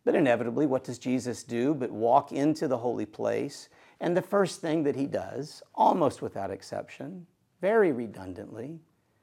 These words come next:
is he begins looking for the people that are waiting outside of the gate of the holy place, calling attention to the faithful to cast their eyes over to the corner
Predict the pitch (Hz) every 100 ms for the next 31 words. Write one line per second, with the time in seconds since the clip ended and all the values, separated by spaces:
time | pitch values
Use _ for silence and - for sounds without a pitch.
0 | _ _ - 113 165 156 160 156 165 185
1 | 185 156 - 135 123 143 143 139 127 123
2 | 117 131 151 151 131 - - 160 170 160
3 | 117 110 98 92 - 92 95 101 95 104
4 | - 123 117 113 - - _ _ _ _
5 | _ _ - 160 160 170 143 - 190 185
6 | 143 110 101 127 123 120 120 _ _ -
7 | 123 - 170 180 - 107 - 127 - 165
8 | 156 160 143 143 139 135 - 143 175 117
9 | 104 - 110 - - 202 139 113 117